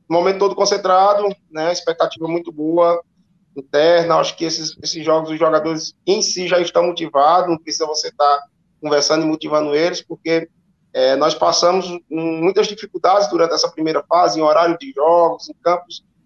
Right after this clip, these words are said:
que não são ideal pra se jogar, pra chegar nesse momento. E aí, chegando nesse momento, realmente nós esperamos, é, entregar o nosso melhor, viver esse, esses jogos com a, toda a intensidade possível,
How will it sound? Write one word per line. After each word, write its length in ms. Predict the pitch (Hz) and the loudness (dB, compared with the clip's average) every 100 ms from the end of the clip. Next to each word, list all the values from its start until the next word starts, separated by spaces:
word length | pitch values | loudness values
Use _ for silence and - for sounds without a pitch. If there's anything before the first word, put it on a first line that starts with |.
| _ | _
que 60 | 160 | -2
não 160 | 160 160 | 0 2
são 240 | 175 170 | 2 2
ideal 340 | 165 156 156 | 2 4 4
pra 100 | 151 | 2
se 160 | 143 156 | 0 0
jogar, 540 | 156 - 147 160 - - _ _ | 0 2 4 2 2 -6 _ _
pra 140 | - | -2
chegar 260 | 202 214 208 | 0 2 2
nesse 220 | 208 202 | 0 0
momento. 440 | 220 208 143 127 - | 0 0 0 -2 -2
E 100 | 151 | 0
aí, 100 | 170 | 0
chegando 380 | 165 190 175 175 | 0 0 0 0
nesse 180 | 180 | -2
momento, 560 | 175 156 156 - 175 170 - _ _ | -2 0 0 -2 -4 -8 -10 _ _
realmente 320 | 135 139 160 160 | -2 0 -2 -2
nós 120 | 156 | -2
esperamos, 800 | 156 - 143 147 156 156 - - | -2 -2 2 2 0 -4 -8 -12
é, 240 | 139 139 143 | -6 -2 -2
entregar 380 | 160 165 160 170 | 0 0 2 2
o 60 | |
nosso 240 | 170 165 160 | 2 0 -2
melhor, 600 | 147 135 147 165 165 - _ _ _ _ | -2 2 4 4 0 -4 _ _ _ _
viver 380 | 156 143 170 190 | -4 0 2 2
esse, 360 | 185 185 165 160 | 0 -4 -4 -2
esses 380 | 160 - 170 156 | -2 -2 -4 0
jogos 340 | 160 160 - | 0 0 -2
com 120 | 170 | 0
a, 220 | 160 156 151 | 2 0 -2
toda 180 | - 180 | -2 -2
a 40 | |
intensidade 560 | 180 175 143 - 156 156 | 0 -2 -2 0 0 0
possível, 800 | 160 - 151 165 180 180 185 | -6 -6 -2 0 2 2 0